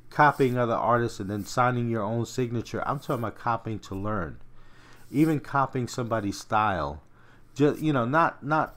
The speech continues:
for, for, to keep it, and to, and, but to, to, to learn, to grow in it. I mean, some of the, if you, no matter what kind of art you like, if you like comic book art,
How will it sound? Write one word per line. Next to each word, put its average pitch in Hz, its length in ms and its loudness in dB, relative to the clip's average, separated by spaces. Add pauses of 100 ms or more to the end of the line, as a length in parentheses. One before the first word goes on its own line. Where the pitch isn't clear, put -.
(100)
for, 117 400 0
for, - 320 -4
to - 180 -4
keep - 340 -2
it, 107 140 -2
and 110 220 -6
to, - 140 -6
and, 107 680 -6
but 113 320 -4
to, 107 260 -2
to, 110 220 -6
to - 200 -8
learn, 135 420 2
to 113 160 -4
grow 127 380 2
in 107 80 -2
it. 92 160 -8 (340)
I 123 80 2
mean, 131 220 0
some 180 340 0
of 185 140 4
the, 117 300 0 (180)
if 123 240 -6
you, 123 340 0
no 127 140 -2
matter 143 320 0
what 120 600 0 (1600)
kind 156 280 4
of 123 120 -2 (100)
art 123 320 4 (180)
you 117 160 0
like, 107 520 2 (400)
if 104 280 -6
you 131 200 -2
like 113 360 -2
comic 123 460 -4
book 85 180 -10
art, 65 220 -6